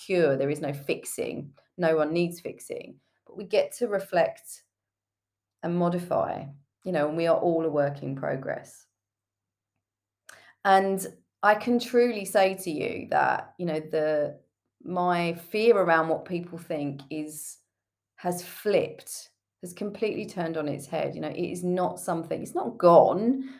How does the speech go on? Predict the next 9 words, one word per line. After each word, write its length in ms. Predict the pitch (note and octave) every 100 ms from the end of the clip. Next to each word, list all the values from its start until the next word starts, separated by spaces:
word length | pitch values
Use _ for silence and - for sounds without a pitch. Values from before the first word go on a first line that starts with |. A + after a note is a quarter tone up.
| _ -
because 640 | F3+ F#3 E3+ E3 - - _ _ _ _ _ _ _ _ _
I 60 | F3+
think 260 | F3 F#3 -
everybody 500 | F#3 G#3+ F3 D#3+ D3+
will 140 | D#3
inherently 560 | D3+ D#3 D#3 D3 D3 D#3
have 520 | D#3+ F#3 E3 D#3 -
that 380 | C#3 C#3 C3 - _ _ _ _ _ _ _ _ -
fear 540 | G3+ E3 - - -